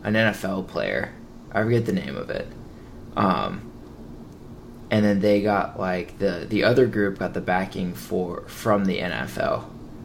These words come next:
to do, like, a lot of the research, and then suggested that people send their,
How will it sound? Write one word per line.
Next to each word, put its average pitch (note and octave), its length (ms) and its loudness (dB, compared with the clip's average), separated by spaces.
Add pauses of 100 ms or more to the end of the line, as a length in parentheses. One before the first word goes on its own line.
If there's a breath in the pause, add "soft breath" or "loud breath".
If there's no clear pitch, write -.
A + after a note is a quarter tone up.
(520)
to G#2 100 0
do, G2 180 2
like, F2+ 220 2
a F#2+ 60 0
lot D#2 180 4
of - 80 -2
the D2+ 80 -2
research, - 580 -4
and E2+ 140 -6
then E2 120 -6
suggested F#2 640 -2
that E2+ 260 0
people G2 260 -4
send F#2 300 -2
their, E2 340 -4